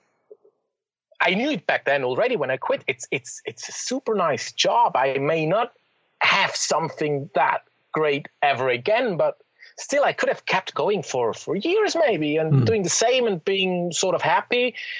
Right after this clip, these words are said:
Speaker 1: But man, the world is so big and there's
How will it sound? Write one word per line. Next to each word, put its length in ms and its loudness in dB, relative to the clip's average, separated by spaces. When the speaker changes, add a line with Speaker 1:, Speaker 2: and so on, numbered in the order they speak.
Speaker 1:
But 440 -4
man, 460 4
the 160 -2
world 540 2
is 460 0
so 380 0
big 460 0
and 260 -2
there's 360 -2